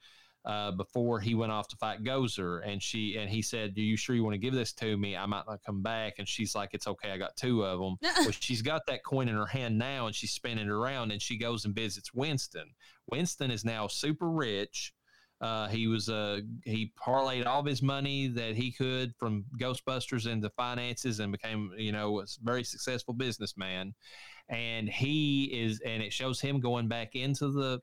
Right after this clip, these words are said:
Speaker 1: the original firehouse,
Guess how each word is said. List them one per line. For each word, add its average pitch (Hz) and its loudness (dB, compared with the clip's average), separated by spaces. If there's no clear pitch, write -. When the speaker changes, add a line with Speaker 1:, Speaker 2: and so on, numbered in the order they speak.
Speaker 1:
the 110 2
original 131 2
firehouse, 101 0